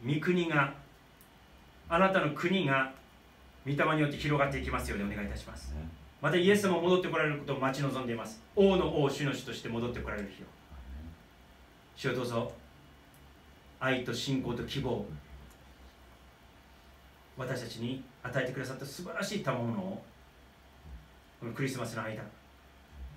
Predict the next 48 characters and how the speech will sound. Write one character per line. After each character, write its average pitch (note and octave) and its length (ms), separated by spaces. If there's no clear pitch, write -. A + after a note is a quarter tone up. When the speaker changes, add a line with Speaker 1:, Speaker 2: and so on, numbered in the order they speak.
Speaker 1:
保 A#2 200
ち - 200
続 - 120
け、 - 160
聖 F#3 200
霊 F3+ 120
に F3 60
満 D#3 100
た F#3 100
し - 60
て C#3+ 60
く C#3 60
だ C3+ 60
さ B2 120
り、 - 80
ま A#2 60
た C3+ 60
イ C#3 100
エ D#3 40
ス D3 100
様 C3+ 180
の C#3+ 100
証 - 240
し - 40
を - 20
立 A#2+ 120
っ - 40
て - 80
い A#2 40
く - 20
こ - 40
と A#2 60
が G2+ 80
で A2+ 60
き A#2 60
ま A#2+ 100
す - 100
よ A2 80
う - 20
に G2+ 60
お - 20
願 F#2+ 160
い - 20
い - 40
た - 40
し - 80
ま - 120
す。 - 160